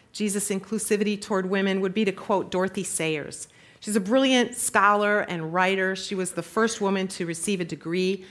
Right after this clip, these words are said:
from Oxford, and this is what she wrote. "Perhaps it is no wonder that the women were first at the cradle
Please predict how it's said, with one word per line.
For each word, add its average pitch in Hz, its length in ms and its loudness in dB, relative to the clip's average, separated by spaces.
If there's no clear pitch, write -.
from 165 240 -4
Oxford, 180 640 -2
and 190 160 0
this 190 140 0
is 185 120 -4
what 180 140 -4
she - 160 -8
wrote. 139 240 -6
"Perhaps 247 400 2
it 220 100 4
is 185 120 0
no 226 200 4
wonder 208 520 0
that 160 200 -2
the 160 80 -2
women 170 540 0
were 160 140 -2
first 240 720 -2
at 185 140 -6
the - 60 -12
cradle 156 480 -6